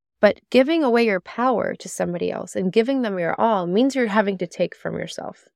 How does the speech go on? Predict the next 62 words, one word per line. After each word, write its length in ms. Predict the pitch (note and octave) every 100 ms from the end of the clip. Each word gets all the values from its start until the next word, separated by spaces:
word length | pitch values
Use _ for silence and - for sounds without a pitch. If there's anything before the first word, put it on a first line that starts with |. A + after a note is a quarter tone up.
| _ -
or 160 | G#3+
you're 140 | G3+ F#3
not 160 | F3
giving 280 | F3 E3 -
to 100 | -
yourself 340 | - - - -
in 80 | F3
some 220 | F3 E3
way, 120 | E3
shape, 260 | - - F#3+
or 40 |
form. 380 | - - - F#3 _
And 160 | G3+ F#3+
so 240 | - G3+
a 100 | F#3+
lot 180 | G3 A#3+
of 60 | C4
the 100 | A3+
times 520 | A3+ A#3+ A3 G3+ G3
when 160 | F#3
women 320 | F#3 G3+ G3+ F3+ _
get 460 | - G#3 - - - - _ -
cheated 360 | - E3+ E3
on, 300 | - - F3+ - _ _ - -
'cause 100 | -
it's 140 | E3+ -
happened 380 | F3 E3+ F3 E3+
to 100 | F#3
me, 320 | - - G#3 _ _ _
if 100 | F3+ _ -
you 120 | F3+
look, 140 | F3+ - _
if 160 | - F3+
you 60 |
go 180 | F3+ F#3+
listen 260 | F#3+ F#3+ F#3+
to 80 | -
that 240 | F3 -
live 280 | F#3 F#3+ F3+
that 120 | F3+
I 60 | F3
recorded, 580 | F3 - G3 F3+ E3 -
I'll 140 | - F3
talk 240 | - F3+
about 220 | F3+ E3+
the, 160 | - E3+ _ _ _ -
the 60 | F#3
very 200 | G3+ G3
first 300 | F#3+ F3+ -
time 220 | G3 F#3+
that 100 | E3+
I 20 |
experienced, 480 | E3 - F3+ F3+ F3+
like, 160 | E3
hard 240 | - F#3 F3+
heartbreak 480 | F3 F#3 F3+ G3 F#3
and 100 | F3
how 140 | F3
I 60 | E3
didn't 220 | F3 E3+
respect 420 | E3 - F3 -
myself. 400 | G3+ - A3